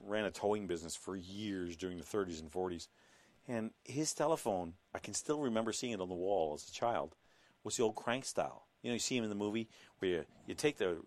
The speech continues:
receiver, you put it to your ear, and you lean into this bla-, into this wooden box with a microphone sticking out of the end of it, and you crank it, and you say, "Operator,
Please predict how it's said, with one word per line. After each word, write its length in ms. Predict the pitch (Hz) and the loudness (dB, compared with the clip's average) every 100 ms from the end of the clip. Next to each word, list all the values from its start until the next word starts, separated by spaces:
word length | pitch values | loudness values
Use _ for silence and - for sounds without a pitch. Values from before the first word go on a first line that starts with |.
| - | -10
receiver, 400 | 95 - 143 127 | -6 0 2 2
you 100 | 107 | 2
put 180 | 90 139 | 2 0
it 60 | 139 | 0
to 60 | |
your 80 | 104 | -4
ear, 220 | 98 104 | -2 0
and 100 | 117 | 0
you 120 | 98 95 | 0 -4
lean 320 | 98 120 120 | -2 0 2
into 180 | 117 98 | 2 0
this 220 | 98 90 | -2 -4
bla-, 340 | 82 101 104 | 0 4 4
into 220 | 110 110 104 | 2 -4 -2
this 240 | 98 92 | -4 -4
wooden 300 | 98 110 104 | -2 -2 0
box 360 | 92 98 107 - | 6 6 4 -2
with 100 | 78 | -4
a 100 | 73 - - - - - | -4 -12 -20 -20 -14 0
microphone 540 | 117 120 107 110 110 | 0 0 -4 -2 -2
sticking 320 | - 120 113 | 0 0 0
out 80 | 107 | 0
of 80 | 98 | 0
the 80 | 95 | -2
end 100 | 101 | 0
of 60 | |
it, 100 | 117 - | -4 -4
and 100 | 107 | -4
you 100 | 98 | -4
crank 380 | - 131 131 151 | 0 4 4 2
it, 40 | |
and 80 | 120 | -4
you 60 | |
say, 140 | 92 92 | -4 2
"Operator, 480 | 139 175 208 233 202 | 4 6 6 4 2